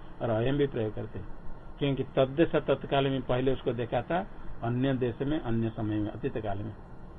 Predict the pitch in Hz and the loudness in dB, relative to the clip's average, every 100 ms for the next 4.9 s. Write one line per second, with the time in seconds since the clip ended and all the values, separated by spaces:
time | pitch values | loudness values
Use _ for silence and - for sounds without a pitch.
0 | - - 143 131 123 113 107 131 127 208 | -8 4 6 6 6 4 4 2 4 4
1 | 226 - - 117 143 135 - - - - | 4 -4 -4 4 6 4 0 -12 -12 -4
2 | 127 135 139 127 120 143 120 110 131 175 | -2 0 0 2 2 2 2 0 -2 0
3 | 135 107 120 202 123 90 - - - - | 0 0 2 2 2 -4 -10 -10 -12 -10
4 | - - 127 131 117 110 101 98 98 | -8 -4 4 4 6 2 0 -2 -6